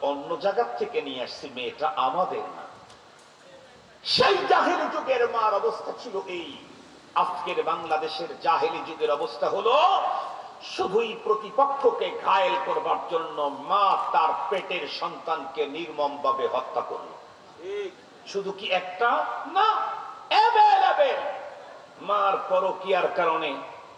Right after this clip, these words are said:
সন্তান হত্যা এখন বাংলাদেশে ইজি বিষয় হয়ে গেছে। শুধু কি তাই? বলুন, সন্তানের জীবন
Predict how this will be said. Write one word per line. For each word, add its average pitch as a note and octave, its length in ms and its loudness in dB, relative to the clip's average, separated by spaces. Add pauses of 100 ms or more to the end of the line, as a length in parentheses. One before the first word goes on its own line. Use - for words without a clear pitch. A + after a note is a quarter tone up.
(280)
সন্তান D#3 680 2
হত্যা D3+ 460 4
এখন D3 360 4
বাংলাদেশে C#3 1000 4 (460)
ইজি D#3+ 460 -2
বিষয় A#2 420 -2
হয়ে E2 260 -6
গেছে। - 220 -16 (1080)
শুধু C#4 260 0
কি C#4 220 -6
তাই? C#4 400 4 (1120)
বলুন, D#4 540 4 (760)
সন্তানের D4 720 4
জীবন C#4+ 300 2